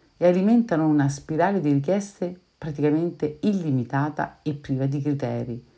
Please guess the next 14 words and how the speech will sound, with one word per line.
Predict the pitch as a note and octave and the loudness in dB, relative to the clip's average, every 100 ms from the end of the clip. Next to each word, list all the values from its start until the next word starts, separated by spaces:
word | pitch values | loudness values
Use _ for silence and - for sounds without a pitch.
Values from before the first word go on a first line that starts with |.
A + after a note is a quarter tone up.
| _ _ _ _ _ _ _ _ _ | _ _ _ _ _ _ _ _ _
L'esasperazione | F3+ G3 G#3+ G3+ F#3+ F3+ - F#3 | -2 0 0 0 2 0 0 2
dei | D3 | 4
diritti | C#3 C#3+ G3 - E3+ | 4 2 0 -4 -12
sfocia | - D#3 D3 D3 | -6 -6 -2 0
nella | C3 C3 - | 2 0 -4
dimenticanza | D3+ C#3 D#3 C#3+ D3 D3 C#3+ C#3+ | -2 2 2 2 0 0 0 0
dei | C#3 | 2
doveri. | C3 B2 A#2+ A#2 A#2+ - _ _ _ _ _ _ _ - | 2 0 -2 -2 -6 -12 _ _ _ _ _ _ _ -4
I | F#3 | 2
doveri | F#3 G#3+ G#3+ | 4 6 4
delimitano | E3 F3 F3+ C#3+ C3 | 2 2 2 0 0
i | B2+ | 0
diritti | C3+ D3 D3 - | 2 0 -2 -4
perché | C3+ B2+ - C3+ C3 | -6 -6 -2 -2 -2